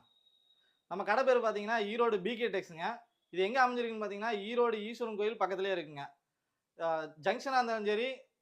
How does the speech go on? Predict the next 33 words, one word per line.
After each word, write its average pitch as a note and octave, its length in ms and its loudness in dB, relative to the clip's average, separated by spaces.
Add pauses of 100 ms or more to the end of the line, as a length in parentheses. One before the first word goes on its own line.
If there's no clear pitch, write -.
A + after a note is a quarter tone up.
(100)
உங்களுக்கு F3+ 260 -2
பஸ் F#3+ 100 2
ஸ்டாண்டா B3 200 2
இருந்தாலும் G#3+ 260 0
சரிங்க, F#3+ 260 -2 (280)
ராஜா A3+ 320 6
ஹாஸ்பிட்டல் A3 440 -6
பக்கத்துல G3 320 -2 (160)
ஆப்போசிட்ல G#3 480 -2
பாத்தீங்கன்னா, F#3+ 320 -4 (600)
ஆ, E3 60 -6 (460)
பிருந்தா C4 320 6
வீதி G#3+ 160 2
இருக்குங்க. F#3 340 -2
பிருந்தா A3 280 0
வீதிக்கு A#3 260 0
அ-, - 80 -4 (380)
நேர் A#3+ 280 6
எடுத்த A#3+ 220 0
மாதிரியே A#3+ 260 2
பாத்தீங்கன்னா, G#3 400 0
உங்களுக்கு F#3 320 0 (140)
ராமசாமி A3+ 440 2
வீதியிலேயே G3 380 2
ஒரு F#3 180 -4
நாலாவது A3+ 320 6
கடையை A3 220 -6
நம்ம F#3 160 -4
கடை F#3+ 240 2
பிரம்மாண்டமான G3+ 580 0
முறையில F3+ 240 -2
அமைஞ்சிருக்கோம். E3 460 -4 (720)
நீங்க F#3+ 160 -2